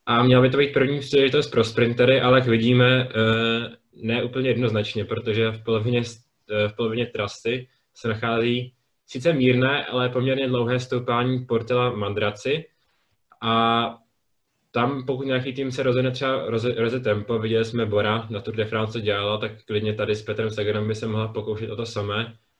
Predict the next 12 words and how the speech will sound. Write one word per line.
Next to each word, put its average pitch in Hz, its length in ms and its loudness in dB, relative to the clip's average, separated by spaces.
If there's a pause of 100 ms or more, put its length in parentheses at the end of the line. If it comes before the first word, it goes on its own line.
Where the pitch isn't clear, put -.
(340)
eh, 107 220 0
či, 110 560 0 (180)
či 117 220 -6
Sunweb 110 400 -2
pro 113 160 0
Michaela 110 280 -2
Matthewse, 107 640 -4
o 107 60 -10
čase 113 240 -6
ty 117 120 -6
sprintery, 107 540 -6
tak 104 160 -10